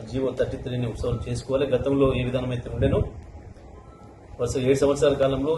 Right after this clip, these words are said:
ఏ నాలుగు సంవత్సరాలు కూడా చదివినా ఇక్కడ, ఇక్కడ స్థానికులనే స్థానికత వస్తది అనే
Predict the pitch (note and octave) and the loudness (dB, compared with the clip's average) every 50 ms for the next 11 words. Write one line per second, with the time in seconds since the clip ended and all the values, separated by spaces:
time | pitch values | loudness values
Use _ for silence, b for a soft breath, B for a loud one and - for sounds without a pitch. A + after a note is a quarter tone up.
0 | D3+ C3 C#3 C3+ C3+ C3+ C3+ C3 C3+ B2 B2 A#2 - C3+ B2 B2+ B2 A#2+ A#2 - | 0 2 2 2 2 2 2 0 0 -2 -2 -2 -2 -2 -2 -2 -2 -4 -2 -2
1 | A#2+ A#2 A#2+ A#2+ A#2+ A2+ - B2 A#2+ A#2+ G#2+ A2 B2+ - - - - - - - | -2 -2 -2 -2 -2 -2 0 2 2 2 2 2 -2 -4 -6 -8 -20 -20 -18 -16
2 | - - - - - - - - - - - - - - - - - - - - | -14 -12 -10 -10 -10 -12 -12 -12 -8 -6 -6 -6 -6 -8 -8 -6 -4 -2 -2 -2
3 | - - - - - - - - - - - B2+ A#2 - - A#2+ B2 B2+ A#2+ B2+ | 0 0 -2 -2 -2 -6 -10 -10 -10 -8 -6 -6 -4 -2 -2 -2 -2 -2 -4 -4
4 | B2 A#2+ A#2 A2+ A2 - - - - - - - - - - - - - - - | -4 -4 -2 -4 -4 -6 -8 -12 -18 -20 -20 -18 -14 -14 -12 -12 -14 -14 -16 -18
5 | - - - B2 B2 B2 A#2+ A#2 A#2 A2+ A2 - - C3 B2 B2 A#2 | -16 -12 -8 -6 -6 -4 -2 -2 -2 -2 -4 -6 -8 -6 -6 -4 -4